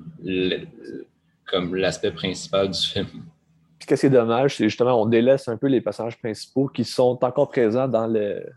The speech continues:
Speaker 2: dans le genre de roulotte, mais comme sont délaissés, puis qui ont pas beaucoup de scènes, puis sont juste là pour
Speaker 1: Mhm.
Speaker 2: appuyer un petit peu, euh, par la bande, là, tu sais.
Speaker 1: Mhm.
Speaker 2: Puis le personnage de la fourchette, je trouve pas qu'il est intéressant.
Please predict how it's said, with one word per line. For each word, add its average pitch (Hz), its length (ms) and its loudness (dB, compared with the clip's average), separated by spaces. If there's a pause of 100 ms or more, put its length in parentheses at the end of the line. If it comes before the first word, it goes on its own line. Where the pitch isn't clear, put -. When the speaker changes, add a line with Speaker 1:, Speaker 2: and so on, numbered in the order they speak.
(240)
Speaker 2:
dans 98 60 -6
le 101 40 -6
genre 113 120 -2
de 113 80 2
roulotte, 113 560 4
mais 113 420 -2
comme 113 200 -8
sont 110 200 -4
délaissés, 120 440 2
puis 143 100 -10
qui 131 60 -4
ont 110 80 -2
pas - 120 -2
beaucoup 131 200 -8
de - 60 -18
scènes, 120 420 -8
puis - 80 -20
sont 113 160 -4
juste 117 200 -2
là 120 200 6
pour 107 240 4
Speaker 1:
Mhm. 107 40 2
Speaker 2:
appuyer 107 600 -4
un 104 80 -8
petit - 200 -18
peu, 120 80 0
euh, 107 340 2 (560)
par 117 120 2
la 107 120 4
bande, 113 280 -2
là, 135 100 -8
tu 135 140 -8
sais. 147 60 -12 (500)
Speaker 1:
Mhm. 95 360 -6 (100)
Speaker 2:
Puis 127 100 0
le 123 120 6
personnage 135 340 0
de 127 60 2
la 110 80 4
fourchette, - 300 -2
je - 40 -20
trouve - 160 -12 (160)
pas 117 100 2
qu'il 110 160 0
est 107 60 0
intéressant. 104 540 -2